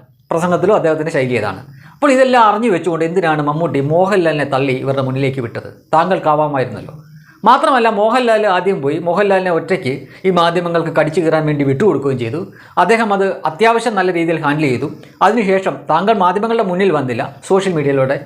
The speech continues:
ഒരു പോസ്റ്റ് ഇട്ടു. ഇവിടെയാണ് ഞാൻ ആദ്യം ചോദിച്ച ആ ചോദ്യം ചോദിക്കുന്നത്, താങ്കൾ നല്ലൊരു സുഹൃത്തേ അല്ല. നല്ലൊരു സുഹൃത്തായിരുന്നുവെങ്കിൽ താങ്കളുടെ സുഹൃത്ത് അല്ലെങ്കിൽ താങ്കൾ കൂടെ ഉൾപ്പെടുന്ന ഒരു സമൂഹം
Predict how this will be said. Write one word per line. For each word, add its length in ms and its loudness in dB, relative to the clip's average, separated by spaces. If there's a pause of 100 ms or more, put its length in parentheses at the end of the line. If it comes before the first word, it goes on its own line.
(140)
ഒരു 180 0
പോസ്റ്റ് 280 -2
ഇട്ടു. 100 -10 (160)
ഇവിടെയാണ് 460 2
ഞാൻ 100 -2
ആദ്യം 380 0
ചോദിച്ച 240 -2
ആ 120 4 (120)
ചോദ്യം 260 0
ചോദിക്കുന്നത്, 380 -4 (200)
താങ്കൾ 320 2
നല്ലൊരു 300 -2
സുഹൃത്തേ 320 0 (160)
അല്ല. 100 -4 (440)
നല്ലൊരു 340 2
സുഹൃത്തായിരുന്നുവെങ്കിൽ 800 0 (320)
താങ്കളുടെ 360 2
സുഹൃത്ത് 340 0
അല്ലെങ്കിൽ 220 0 (100)
താങ്കൾ 280 2
കൂടെ 120 0
ഉൾപ്പെടുന്ന 480 -2 (420)
ഒരു 100 4 (100)
സമൂഹം 440 0